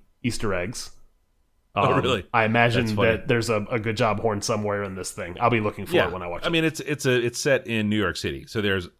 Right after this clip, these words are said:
Speaker 2: there's horns all over the place. There's cars and, yeah,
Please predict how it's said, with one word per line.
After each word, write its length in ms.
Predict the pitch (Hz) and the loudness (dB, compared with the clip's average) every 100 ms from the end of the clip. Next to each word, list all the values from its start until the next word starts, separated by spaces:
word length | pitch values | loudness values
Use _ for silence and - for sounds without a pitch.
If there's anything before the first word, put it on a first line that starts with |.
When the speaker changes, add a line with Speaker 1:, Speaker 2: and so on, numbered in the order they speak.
| - | -10
Speaker 2:
there's 180 | 104 90 | -8 -8
horns 340 | - 117 98 | -6 -4 -2
all 100 | 87 | -2
over 140 | 87 69 | -4 -8
the 60 | |
place. 400 | - - - - - | -14 -16 -18 -14 -10
There's 220 | 85 - | -8 -10
cars 460 | - 90 87 87 | -6 -2 0 -2
and, 240 | 80 80 78 _ _ _ _ | -8 -10 -14 _ _ _ _
yeah, 220 | 117 85 | -2 -2